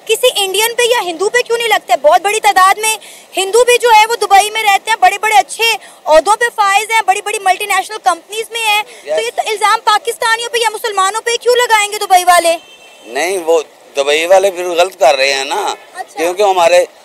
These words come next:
Speaker 2: वो मुसलमान भाई होके, ठीक है, हमारा साथ नहीं दे रहे।
Speaker 1: तो सर, साथ देते तो हैं, आप लोग जाते हैं, अच्छी नौकरियां देते हैं, अच्छी उजरत देते हैं,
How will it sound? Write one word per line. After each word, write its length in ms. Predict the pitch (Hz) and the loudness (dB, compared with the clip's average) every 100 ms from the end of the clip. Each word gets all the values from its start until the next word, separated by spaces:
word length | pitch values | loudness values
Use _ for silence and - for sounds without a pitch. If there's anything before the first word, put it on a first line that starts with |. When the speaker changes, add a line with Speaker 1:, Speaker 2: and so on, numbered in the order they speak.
| - | -4
Speaker 2:
वो 140 | 151 | -2
मुसलमान 560 | 170 170 170 190 185 185 | 0 -2 0 0 0 2
भाई 260 | 160 143 180 | 2 2 4
होके, 400 | 185 143 143 131 | 2 2 -2 -4
ठीक 480 | - - 156 165 | -8 -14 -8 -2
है, 60 | 185 | 0
हमारा 320 | 185 175 170 | 2 2 2
साथ 280 | 170 156 160 | 2 4 2
नहीं 180 | 160 165 | 2 -6
दे 240 | 147 131 | -2 -2
रहे। 160 | 113 98 | -2 -6
Speaker 1:
तो 400 | - - - 453 | -12 -20 -18 -16
सर, 200 | 523 508 | -8 -8
साथ 340 | - 440 466 | 0 4 4
देते 380 | 403 427 - 480 | 2 -2 0 0
तो 180 | 494 480 | 2 2
हैं, 200 | 440 466 | 2 2
आप 200 | 427 415 | 2 2
लोग 140 | 453 381 | 0 0
जाते 360 | 415 381 381 | 2 2 0
हैं, 220 | 466 453 - - - - | -2 -2 -2 -12 -20 -4
अच्छी 280 | 370 370 466 | -2 0 2
नौकरियां 560 | 453 392 392 403 427 440 | 2 2 2 -2 -2 0
देते 300 | 415 415 440 | -2 -4 -4
हैं, 80 | |
अच्छी 320 | 427 381 - 466 | -2 -4 -2 -2
उजरत 340 | 349 349 415 | -2 0 0
देते 280 | 381 427 427 | 0 -4 -4
हैं, 180 | 415 | -4